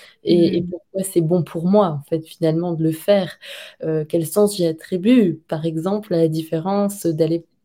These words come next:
Speaker 1: bon, il y a peut-être des personnes qui aiment aller dans une salle de sport et puis travailler, heu, leur cardio, et cetera. Mais en fait, heu, chacun doit vraiment s'écouter.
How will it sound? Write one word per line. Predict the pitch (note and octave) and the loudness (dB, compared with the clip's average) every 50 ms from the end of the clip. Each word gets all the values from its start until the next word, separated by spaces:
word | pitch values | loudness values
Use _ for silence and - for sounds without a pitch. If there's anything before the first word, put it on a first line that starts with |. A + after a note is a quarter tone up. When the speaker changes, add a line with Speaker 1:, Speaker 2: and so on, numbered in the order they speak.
| _ _ _ _ | _ _ _ _
Speaker 1:
bon, | D3 - _ _ - | -14 -14 _ _ -10
il | D3 | -8
y | |
a | D3 | -6
peut-être | C#3 - E3 D#3 | -4 -4 -4 -4
des | D#3 D3 | -6 -6
personnes | C#3 - C#3+ - - A#3 A#3+ | -4 -6 -6 -4 -4 -4 -4
qui | A#3+ - - D3+ | -6 -6 -4 -2
aiment | E3+ A#3 B3+ | 0 0 2
aller | F#3+ E3 D#3+ D#3+ | 2 0 0 0
dans | D#3+ D#3+ D3+ | 0 -2 -2
une | D3+ D#3 D3+ | -4 -4 -6
salle | D3 - D#3 D3 C#3 | -6 -6 -6 -6 -6
de | C#3+ D3 | -6 -6
sport | C#3+ - - - G3+ A3+ A#3 A3+ A3+ | -8 -10 -4 -2 0 0 0 -2 -4
et | E3+ D#3+ | -6 -8
puis | D#3+ - - | -8 -12 -18
travailler, | - - - D3+ C#3+ C#3 C3+ C#3 D3+ F#3+ G3+ G3+ F#3 | -20 -12 -10 -8 -6 -6 -6 -4 -2 0 0 0 2
heu, | D#3+ D3 | 0 0
leur | C#3+ D#3+ E3+ - | 0 -2 -4 -4
cardio, | - D#3 C3+ C#3 C#3+ C#3+ F3 F#3+ F#3+ F#3 | -8 -10 -10 -8 -6 -4 -4 -4 -4 -4
et | F3 E3+ - | -6 -8 -8
cetera. | - E3 D#3 - D3+ D3 E3+ A#3 B3 - - - - - - - _ _ | -10 -10 -6 -6 -4 -4 -2 -4 -6 -6 -12 -20 -20 -20 -20 -20 _ _
Mais | D#3+ E3 | 0 0
en | D#3+ | 2
fait, | D#3+ A3 G#3+ G#3+ - - | 2 -2 -2 -2 -2 0
heu, | E3 D#3+ D#3 - F3 | 0 0 0 0 -2
chacun | E3 - F#3 F3 E3+ - A3 A3+ | 0 0 2 2 2 0 -2 0
doit | G3+ F#3 F3+ F3 | 0 0 0 0
vraiment | E3 D#3+ E3 F3 G3 G3+ | 0 0 0 0 0 -2
s'écouter. | G3+ - - - - G3 G3 - - F#3 - - - C4 G4+ G#4 - | -2 -4 -6 -6 -6 -6 -6 -6 -12 -14 -6 -2 -2 0 0 -2 -6